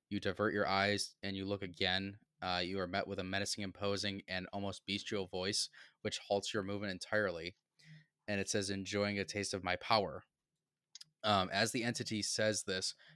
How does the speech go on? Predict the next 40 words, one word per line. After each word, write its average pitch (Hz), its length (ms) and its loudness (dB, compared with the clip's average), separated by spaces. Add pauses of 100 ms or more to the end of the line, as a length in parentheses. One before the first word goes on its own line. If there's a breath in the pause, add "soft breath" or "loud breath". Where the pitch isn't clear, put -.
(120)
you 113 140 2
feel 117 300 6
its - 200 -2
power 107 360 4
begin 98 240 -2
to 101 60 -2
course - 320 -2
through 123 180 2
you. 107 160 4
Your 98 140 0
muscles 101 460 2
begin 98 300 -4
to 92 100 -4
shake - 280 -4
uncontrollably. 120 800 4 (480 soft breath)
Your 101 260 2
right 107 280 4
hand 107 300 2
begins 101 280 -2
to 98 80 -6
burn 101 420 2
as 95 220 0
if 98 180 -2
it 98 100 -2
is 92 140 -4
on 90 140 -4 (180)
fire. 101 460 6 (440 soft breath)
And 104 200 2
you 101 200 2
see, 107 500 0 (220)
uh, 101 200 2
it 101 120 0
begin 101 220 -2
to 98 60 -2
glow 101 300 0
a 90 120 -4
brilliant 104 460 0
red, 95 400 2
while 95 200 2
your 92 240 -2